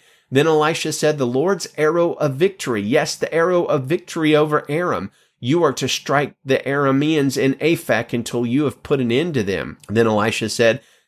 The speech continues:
"Take the arrows." So he took them. Then Elisha said to the king of Israel, "Strike the ground." So he struck the ground three times and stopped.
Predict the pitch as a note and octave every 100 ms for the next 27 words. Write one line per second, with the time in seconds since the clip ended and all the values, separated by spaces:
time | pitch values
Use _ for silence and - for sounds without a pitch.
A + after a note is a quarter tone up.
0 | _ - C#3+ D#3 B2 - A#2 C3+ G#2 C2+
1 | - B2 B2+ - A3 A3 G#2+ C2 - _
2 | _ - B2 C#3 D3 D3 D3 D3+ C3+ B2+
3 | B2+ C#3+ C3+ A#2+ C#3 C#3+ C#3 - - -
4 | D3 E3+ - E3 D#3 A2 F#2+ B2+ - A2
5 | A#2 - - - D#3+ - - D#3+ C3 A#2
6 | A#2+ A#2 D3+ D3+ D#3 - C3 B2 G#2+ -
7 | F2 - - A#2+ A2 - -